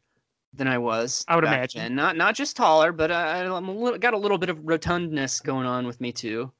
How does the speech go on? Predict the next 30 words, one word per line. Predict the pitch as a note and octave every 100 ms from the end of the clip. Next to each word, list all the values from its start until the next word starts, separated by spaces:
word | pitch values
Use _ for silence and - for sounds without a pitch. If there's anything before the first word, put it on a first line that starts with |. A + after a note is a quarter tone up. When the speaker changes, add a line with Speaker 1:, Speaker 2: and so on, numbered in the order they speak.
| _ _ _ _
Speaker 1:
uh, | A#2
admittedly, | A2+ A#2 A#2+ A#2+ A2+ A2+ A2+ C#3+
and | B2 B2 A#2+ B2+ B2+ _ -
it's, | C#3 - - -
it, | C3+ C3
the |
buttons | B2+ C#3+ E3+ D3 C#3+
look | D3+
like | D3 C3+
they're | C#3+ C3+
ready | C3 C3+
to, | B2 A#2+ A#2+ _
to | -
fly | C#3+ - C#3+ C3 B2 B2
at | B2
the, | B2 -
the | C#3+
speed | - - C#3
of | C3+
a | -
bullet. | B2 C3 A#2 A#2
Speaker 2:
<laughs> |
Speaker 1:
So, | - B2+ A#2+ B2
uh, | A#2+ B2 - _ _ _
yeah. | G#3 A#3 C3+ - _ _ _ _ _ _ _ _ _ -
Speaker 2:
Right | D3+ D#3 D3
on, | C3 B2+ A#2+
right | B2 C3 B2
on. | A#2+ A2+ A2 - _ _ - _
Well, | G3+ B3 C4